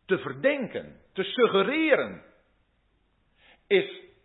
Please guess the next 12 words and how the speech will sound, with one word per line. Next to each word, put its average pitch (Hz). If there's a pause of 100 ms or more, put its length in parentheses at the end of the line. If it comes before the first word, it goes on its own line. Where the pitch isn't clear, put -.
(240)
lastering 214
van 196
God. - (840)
Want 127
God -
is - (880)
absoluut 165 (400)
rechtvaardig. - (100)
Wij 120
moeten 139
niet 147
denken 117